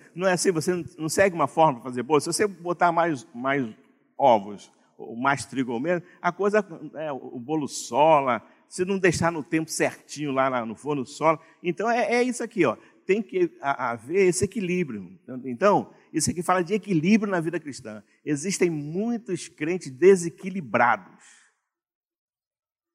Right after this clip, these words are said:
Desequilibrados.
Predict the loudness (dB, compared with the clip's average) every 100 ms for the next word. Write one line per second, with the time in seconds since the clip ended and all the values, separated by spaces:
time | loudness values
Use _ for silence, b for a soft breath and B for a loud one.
0 | _ _ _ _ _ _ _ _ _ _
1 | _ _ _ _ _ _ _ _ _ _
2 | _ -20 2 4 4 2 -4 -6 -8 0
3 | 4 4 2 -12